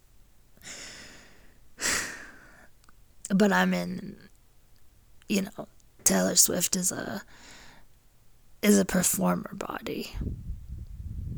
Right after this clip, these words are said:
that they wanted me to be in.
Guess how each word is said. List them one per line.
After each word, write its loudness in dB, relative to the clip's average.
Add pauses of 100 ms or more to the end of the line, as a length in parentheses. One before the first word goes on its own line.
(1000)
that 0
they 0
wanted -2 (1080)
me 8
to 6
be -6
in. -6